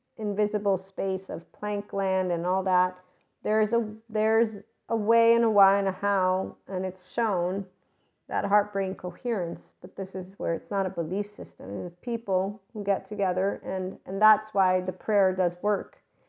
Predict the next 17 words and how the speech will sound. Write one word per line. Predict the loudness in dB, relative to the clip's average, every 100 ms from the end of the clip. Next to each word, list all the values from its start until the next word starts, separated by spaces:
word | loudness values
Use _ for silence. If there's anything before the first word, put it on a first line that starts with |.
| _ _ _ _
The | -6
rituals | -4 -4 -2 -2 -2
do | -2 2
work, | 2 2 -2 _
'cause | -6 -4 -4
it's | -10 _
all | 4 8 8
people | 6 -2 0 0
focusing | 4 4 4 -2 -4 -2 0
their | 0
energy, | 0 -2 -4 -6 -4
their | 0 0
mind | 2 0 2 0 -4 -6 -10
in | -8 -4 0
one | 0 0
space | -4 -4 -2 -2 -4 -8
and, | -6 -6